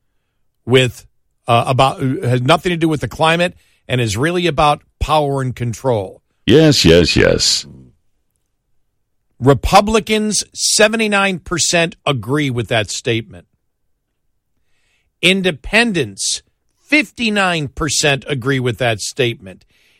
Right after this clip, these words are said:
Speaker 1: Here's the interesting part here. Democrats, how many Democrat voters agree with the statement,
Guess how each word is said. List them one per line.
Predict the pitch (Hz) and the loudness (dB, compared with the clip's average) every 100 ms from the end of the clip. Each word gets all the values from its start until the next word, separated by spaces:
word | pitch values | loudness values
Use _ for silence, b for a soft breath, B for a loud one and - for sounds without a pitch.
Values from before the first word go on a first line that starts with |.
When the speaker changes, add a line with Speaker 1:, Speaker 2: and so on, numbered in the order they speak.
| _ | _
Speaker 1:
Here's | - 175 269 226 | 2 2 2 -2
the | - 196 - - | -4 -6 -6 -4
interesting | 254 - 196 - 170 139 113 | -4 -2 -4 -4 -4 -6 -4
part | 135 117 98 | -2 -2 -4
here. | 131 107 90 - _ _ _ _ _ _ _ _ _ _ _ _ _ _ _ _ _ 113 | -8 -8 -10 -16 _ _ _ _ _ _ _ _ _ _ _ _ _ _ _ _ _ -2
Democrats, | 175 202 180 139 113 92 - - _ | 2 2 0 -2 -4 -4 -12 -18 _
how | - 165 220 | 0 2 2
many | 208 196 180 | 0 -2 -4
Democrat | 123 156 202 240 - 202 190 | -2 0 0 -2 -2 0 0
voters | 131 180 165 131 127 127 - _ _ _ - | 0 0 0 -2 -4 -6 -8 _ _ _ 0
agree | 143 127 117 160 214 175 135 123 120 _ _ _ - | 0 0 -2 0 0 0 -4 -6 -8 _ _ _ -2
with | 135 131 | 0 2
the | 127 | 0
statement, | - - 185 254 131 127 | 0 2 0 0 -4 -6